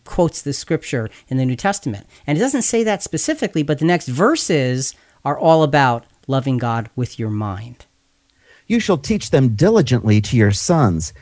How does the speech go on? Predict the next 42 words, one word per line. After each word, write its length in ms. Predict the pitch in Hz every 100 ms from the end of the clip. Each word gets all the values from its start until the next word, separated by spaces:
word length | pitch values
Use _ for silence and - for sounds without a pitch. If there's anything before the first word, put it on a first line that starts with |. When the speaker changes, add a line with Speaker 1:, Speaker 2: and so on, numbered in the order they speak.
| -
Speaker 2:
and 140 | 151
shall 200 | 143 170
talk 440 | - - 208 220 -
of 120 | 120
them 280 | 110 101 101 -
when 160 | 127 123
you 120 | 120
sit 340 | 107 - 185
in 100 | 180
your 140 | 165 143
house, 480 | 131 156 90 - - - _ -
and 120 | 135
when 120 | 143
you 100 | 147
walk 360 | 139 196 196 -
by 160 | 170
the 100 | 156
way, 440 | 139 156 127 87 -
and 100 | 131
when 140 | 143 165
you 140 | 165
lie 300 | 156 165 180
down, 500 | 139 156 151 98 87
and 140 | - 123
when 180 | 131 135
you 120 | 110
rise 360 | 123 123 117
up. 240 | 143 107 - - _ _
You 100 | 185
shall 180 | 202 202
bind 420 | 165 175 185 208
them 160 | 135 101
as 200 | - 127
a 60 | 143
sign 400 | - 185 180 135
on 120 | 123
your 140 | 123
hand, 500 | 117 175 175 107 82 - _ _ -
and 140 | 170
they 100 | 175
shall 220 | 175 196
be 340 | 160 180 180